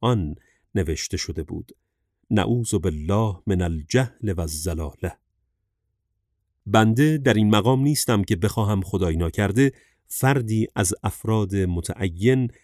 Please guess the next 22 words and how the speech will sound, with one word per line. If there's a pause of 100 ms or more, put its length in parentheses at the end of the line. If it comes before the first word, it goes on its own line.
(200)
و
متشخص
را
مورد (100)
اتهام (380)
نسبت
به
اقدام
به
این
مسئله
قرار
دهم، (540)
ولی
می‌توانم
بگویم (480)
در
جامعه‌ای
که
افراد
آن (360)
از